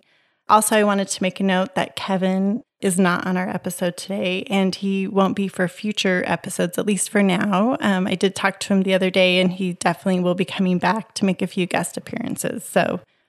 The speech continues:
but I'm excited to continue this podcast. It's really important to me, and the whole reason I did the podcast was for my coaching business and to help people with relationships, which I'm really passionate about.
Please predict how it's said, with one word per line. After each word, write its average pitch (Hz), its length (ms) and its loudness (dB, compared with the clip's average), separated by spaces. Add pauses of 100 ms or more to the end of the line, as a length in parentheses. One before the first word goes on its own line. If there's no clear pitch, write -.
but 196 140 4
I'm 220 160 4
excited 208 560 2
to 202 100 0
continue 240 680 4
this 214 220 4
podcast. 202 680 0
It's - 160 -4
really 196 180 4
important - 520 -2
to 190 100 -4
me, 185 180 0
and 180 100 0
the 185 40 -2
whole 196 180 4
reason 190 540 0 (120)
I 180 340 -4
did 233 200 4
the - 80 -2
podcast 185 720 -4
was 185 260 0
for 180 560 0 (400)
my 185 60 -2
coaching 262 460 4
business 233 580 4 (140)
and 185 640 0 (220)
to 196 100 -4
help 202 220 2
people 196 320 0
with 180 240 -4
relationships, - 800 -2
which - 180 -4
I'm 185 140 0
really 175 200 0
passionate 185 520 -4
about. - 400 -4